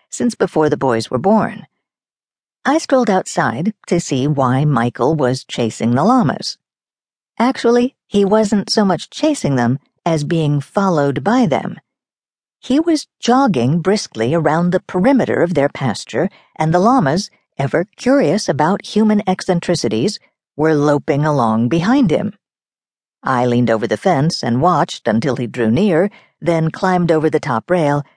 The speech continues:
and fell into step beside him. "What's up?" I asked. "An actor's body is his instrument," he puffed. "That's nice," I said. "What does that have to do with your taking up jogging?"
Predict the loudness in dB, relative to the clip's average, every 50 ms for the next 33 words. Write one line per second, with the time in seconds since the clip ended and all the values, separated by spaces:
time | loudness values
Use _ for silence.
0 | _ _ _ _ -2 0 0 0 0 0 0 0 2 2 0 0 0 -2 -4 -4
1 | -6 -8 -8 -6 -4 -4 -4 -2 0 0 0 0 -2 -2 -6 -8 -12 _ _ _
2 | _ _ _ _ _ _ _ _ _ _ _ _ _ _ 0 0 0 0 2 2
3 | 2 2 2 -2 -6 -14 _ _ -2 0 0 2 2 0 0 -2 -4 -10 -20 -20
4 | _ _ _ _ _ _ _ _ _ _ _ _ _ _ _ -6 -2 0 2 2
5 | 0 0 -2 0 0 2 2 0 -2 -2 0 2 2 4 4 4 2 2 2 2
6 | 2 2 2 2 2 0 0 0 0 0 0 0 2 0 0 0 2 2 0 -2
7 | -4 -10 -16 _ _ _ _ _ _ -6 -4 -2 0 -2 -2 -2 -4 -12 -20 -20
8 | _ _ _ _ _ _ _ _ _ _ 0 0 0 -2 -2 -2 0 2 2 2
9 | 0 -2 -6 -12 _ -4 -2 -2 0 0 2 2 2 0 -2 -6 _ _ _ _
10 | _ _ -2 0 0 0 0 0 0 2 2 2 2 0 0 0 0 2 2 4
11 | 4 2 2 2 2 2 2 0 0 0 -2 0 0 2 0 0 0 2 2 2
12 | 2 4 2 2 2 0 -2 -4